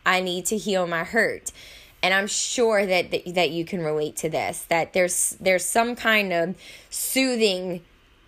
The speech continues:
um, or coping mechanism that you use. It might be alcohol, or it might be running. But for me, um, ha-, have you ever heard the statement,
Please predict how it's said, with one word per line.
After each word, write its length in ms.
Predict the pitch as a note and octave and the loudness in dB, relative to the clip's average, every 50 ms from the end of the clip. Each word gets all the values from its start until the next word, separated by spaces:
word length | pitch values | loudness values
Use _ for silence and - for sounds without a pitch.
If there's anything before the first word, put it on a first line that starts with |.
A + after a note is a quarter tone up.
| _ _ - | _ _ -2
um, 500 | F#3 F#3 F3 E3+ D#3+ D#3+ D#3 D3+ D#3 D#3 - | 0 2 2 2 0 -2 -4 -8 -10 -8 -2
or 100 | - E3+ | -2 -2
coping 560 | E3 - - - C4+ A#3+ A#3 - G#3 F#3 F#3 F3 | -2 -2 0 2 4 4 4 2 0 -2 0 0
mechanism 680 | E3 E3 E3+ - F#3+ E3+ E3 D#3+ D#3+ E3 E3+ D#3+ D#3+ D#3+ | 0 -2 -2 -2 -2 -2 0 0 0 0 0 -2 0 0
that 140 | E3 - | -2 -2
you 240 | E3 F3 G3+ G3+ G3+ | -2 -2 -2 0 0
use. 420 | F#3+ E3+ F3 F3 E3+ D3+ E3 D#3 F3 | -2 0 0 0 2 2 0 -2 -2
It 100 | D3+ D#3+ | -2 0
might 300 | E3+ E3+ E3+ F3 E3+ - | 2 2 2 0 0 -4
be 420 | F3+ F3 F3 E3+ E3+ E3+ E3+ E3+ - - - - - - - - | -4 -2 -2 0 -2 -2 -4 -6 -12 -20 -20 -20 -20 -6 2 4
alcohol, 760 | F3 F3+ F#3+ F3+ - F3+ F3 F#3 F3+ E3 D#3 D#3 D3+ D3+ D#3+ | 4 4 4 2 0 -4 -2 2 2 2 4 4 2 0 0
or 120 | E3 E3 | 2 2
it 160 | E3 D3+ - | 0 0 -2
might 340 | F3 F3 F3 F3+ F#3+ G3 - | 0 0 2 2 0 -2 -4
be 180 | - G#3+ G3+ G3+ | -6 -6 -4 -4
running. 840 | F#3+ F3 E3+ F3+ G3 G3+ A#3 C4+ C4 G#3 E3 D3+ D3+ D#3+ E3+ E3+ - - - - - - | -4 -6 -2 2 2 4 4 4 2 0 0 0 -2 -6 -8 -10 -12 -16 -20 -20 -4 4
But 240 | - A3 A3 A3+ - | 4 6 6 4 2
for 160 | - B3 A#3+ | 0 0 2
me, 680 | A3+ A3+ A#3 C#4 D4 D4 C#4 B3 A3+ G#3+ A3 B3+ A#3 - _ - - - - _ _ _ - - - - _ _ - | 2 0 0 2 2 4 4 2 2 0 0 -4 -6 -12 _ -20 -20 -20 -20 _ _ _ -20 -20 -20 -20 _ _ -2
um, 300 | G#3+ G#3+ G#3 G3 F#3+ F#3+ | 0 2 2 0 -2 -2
ha-, 140 | G#3 A#3+ - | -2 -4 -2
have 200 | - A#3+ A#3 A3 | -2 -2 -2 -2
you 100 | B3 B3+ | -2 0
ever 320 | - B3+ C4+ C#4 D#4 D#4 C#4 | 4 4 4 4 4 2 2
heard 540 | A#3+ B3+ B3 A#3+ A#3+ A#3+ A#3 A3+ A#3 - - | 2 4 6 6 6 6 4 2 0 -2 -4
the 520 | G3 G3 G#3 G3+ G3 F#3+ F#3 F#3 F3+ F3 - - - - - - - | 0 2 4 4 4 4 4 2 0 -2 -4 -12 -20 -20 -20 -20 -12
statement, 800 | - - - - - A#3+ A3+ A#3 G3+ - G3 F#3+ F#3 F3+ F3+ - | -6 -4 -2 2 4 4 4 4 2 0 0 0 2 2 0 0